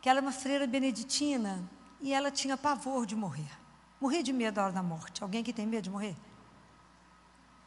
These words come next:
Vixe Maria, né, Filó? Esse assunto é duro. Aquele momento delicado. Então ela falava com Nossa Senhora, "Mas eu tenho medo demais da hora da morte." Nossa Senhora falou, "Não precisa não.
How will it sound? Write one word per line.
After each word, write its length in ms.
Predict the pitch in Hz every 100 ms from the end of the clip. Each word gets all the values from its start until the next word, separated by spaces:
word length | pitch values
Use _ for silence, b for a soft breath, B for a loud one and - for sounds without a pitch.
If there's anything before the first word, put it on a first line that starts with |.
| - -
Vixe 320 | 165 240 -
Maria, 440 | 226 190 160 160 180
né, 240 | 208 190
Filó? 360 | 180 208 185 165
Esse 200 | 165 185
assunto 340 | - 214 226
é 60 | 240
duro. 340 | 202 175 151 147 - B B B B
Aquele 220 | - 240
momento 580 | 233 226 226 269 254 233
delicado. 600 | 220 208 - 202 - - - B B B B
Então 120 | 294
ela 40 |
falava 240 | 285 302 294
com 80 | 285
Nossa 220 | 285 277
Senhora, 240 | 262 254
"Mas 140 | 269 285
eu 60 |
tenho 200 | 359 370
medo 180 | 349 359
demais 400 | 392 403 330 254
da 60 | 226
hora 100 | 196
da 80 |
morte." 500 | 185 165 151 - - - - - B B B B -
Nossa 220 | 262 320
Senhora 240 | 320 311
falou, 160 | 311 320
"Não 60 |
precisa 320 | 311 339 302 269
não. 440 | 240 269 247